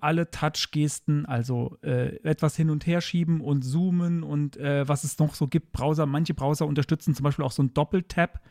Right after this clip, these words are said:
äh, zum Zoomen. Ähm, genau. Standardmäßig macht der Browser das einfach alles,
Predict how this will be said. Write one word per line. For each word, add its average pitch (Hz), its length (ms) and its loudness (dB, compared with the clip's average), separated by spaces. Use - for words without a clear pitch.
äh, 147 420 -2
zum 151 240 2
Zoomen. 190 500 0
Ähm, 139 640 0
genau. 131 320 0
Standardmäßig 185 560 0
macht 160 180 2
der 151 60 -2
Browser 202 320 0
das 208 140 -4
einfach 180 320 0
alles, 165 380 -2